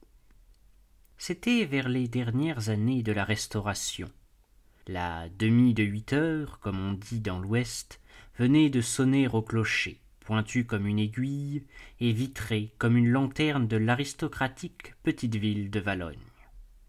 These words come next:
Le bruit de deux sabots traînants, que la terreur ou le mauvais temps semblaient hâter dans leur marche mal assurée, troublait seul le silence de la place des Capucins,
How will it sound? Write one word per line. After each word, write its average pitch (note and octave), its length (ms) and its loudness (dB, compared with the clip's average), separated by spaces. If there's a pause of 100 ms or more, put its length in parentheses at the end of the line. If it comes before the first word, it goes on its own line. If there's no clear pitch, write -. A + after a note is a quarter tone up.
(460)
Le G2 140 -6
bruit C3 420 0
de G#2+ 140 -4
deux G2+ 160 -2
sabots A#2 480 -4
traînants, A2 520 -2 (540)
que - 100 -2
la A2 100 2
terreur C#3+ 640 2
ou A2+ 60 0
le G#2+ 100 0
mauvais B2 320 2
temps E3+ 320 -4
semblaient A2 560 -2
hâter B2+ 500 -4
dans G#2+ 140 -4
leur G2+ 200 -4
marche A#2 520 -2
mal G#2 280 -2
assurée, G#2+ 540 -6 (720)
troublait F#3 440 0
seul D#3+ 340 0
le A#2+ 180 4
silence B2 680 0
de A2+ 80 -2
la G#2+ 120 0
place A#2+ 400 0
des G#2+ 100 -4
Capucins, A#2 680 -6